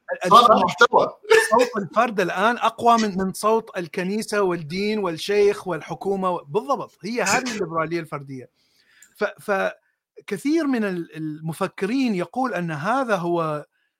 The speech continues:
Speaker 2: غزو فكري من، من، آه، سيليكون فالي، من، من وادي سيليكون في، في كاليفورنيا، اللي هو طبعًا منه طلع فيسبوك ويوتيوب وتويتر وكل هذ-، هؤلاء. هذا يعتبر غزو فكري،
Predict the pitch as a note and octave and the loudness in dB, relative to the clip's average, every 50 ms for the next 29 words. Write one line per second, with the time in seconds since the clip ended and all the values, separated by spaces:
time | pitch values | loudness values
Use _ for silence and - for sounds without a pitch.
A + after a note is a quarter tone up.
0 | _ - C#3 C3+ F3 A3+ A3+ G3 G#3 F3 D3 C3 C3 - _ - A3+ B3 - - | _ -16 -4 0 0 0 0 -2 -4 -6 -6 -8 -12 -16 _ -8 -8 -8 -8 -10
1 | E3+ D#3+ C#3 B2 B2 - _ _ _ _ _ _ _ - - D3+ D#3+ E3+ E3+ F3 | -10 -10 -12 -12 -16 -20 _ _ _ _ _ _ _ -12 -6 -4 -2 -2 -2 -2
2 | E3 D#3+ D#3+ E3 - _ D3+ D3+ D#3+ D#3 D#3 D3+ D3+ D#3 - D3 C#3+ C#3+ C#3 C#3 | -2 -4 -6 -8 -12 _ -6 -4 -4 -4 -4 -4 -6 -8 -10 -10 -8 -8 -8 -10
3 | C#3+ C#3+ - - F#3+ F3+ - - F3+ F3 D3 G3+ A3+ G#3+ E3 B2 A#2 C#3 D3+ D3+ | -12 -10 -6 -4 -4 -4 -4 -4 -4 -2 0 0 0 0 -4 -6 -8 -8 -6 -6
4 | D3 C#3+ D3+ D3+ D3+ D#3+ F3 E3 E3+ E3 - F3 D#3+ D#3 - E3+ E3+ E3+ D#3 - | -6 -4 -4 -2 -2 -2 -2 -2 -4 -8 -8 -8 -10 -8 -6 -6 -6 -6 -6 -8
5 | E3 C#3+ - D3+ D3 C#3+ - D#3+ D3+ C#3+ - F#3 G3 F#3+ D#3 A#2+ - _ _ _ | -10 -10 -10 -12 -12 -10 -8 -8 -8 -6 -6 -6 -6 -6 -8 -12 -16 _ _ _
6 | _ _ _ _ _ _ - D#3 D#3 C#3+ E3+ E3+ E3 D#3+ - E3+ D3+ C3+ C#3+ C#3+ | _ _ _ _ _ _ -8 -6 -4 -2 0 0 0 0 -2 -2 -2 -2 -2 -2
7 | D3+ F3 F3+ E3 D3+ - F3 E3 D3+ A#2 - - E3 D#3 - - D#3 D3 - C#3+ | -2 0 0 -2 0 0 0 0 0 -2 -2 -4 -6 -6 -6 -8 -10 -10 -8 -6
8 | D3 D3+ D#3 D3+ - - D3 C#3+ C#3+ C#3 - D3+ C#3+ - - D3+ C#3+ C#3 C3+ - | -2 -2 -2 -2 -4 -6 -6 -6 -6 -8 -8 -8 -8 -6 -4 -4 -4 -4 -6 -6
9 | - D3 C#3 C#3 C3+ C3+ C3+ C#3 C#3 C3+ C3+ C3+ C3 C3 B2 B2+ - _ _ _ | -8 -6 -6 -6 -8 -8 -12 -12 -10 -8 -6 -6 -6 -8 -10 -12 -16 _ _ _
10 | _ - - - _ _ _ - F3+ A3 A#3+ A#3+ A3 F#3+ D3 C#3 - A3+ A3+ A3 | _ -20 -20 -20 _ _ _ 4 4 6 6 8 6 6 4 2 -2 -2 0 0
11 | G3+ F3 D3+ D#3 G3 G#3 F3+ F3+ F3 D#3 D3 C3+ - _ _ _ _ _ _ _ | -2 -2 2 2 2 2 2 0 -2 -2 -2 -4 -8 _ _ _ _ _ _ _
12 | _ _ - - B3+ B3+ - E3+ D#3+ D3+ C3+ C3 C3 | _ _ -4 -4 -4 -4 -4 -6 -6 -6 -6 -8 -10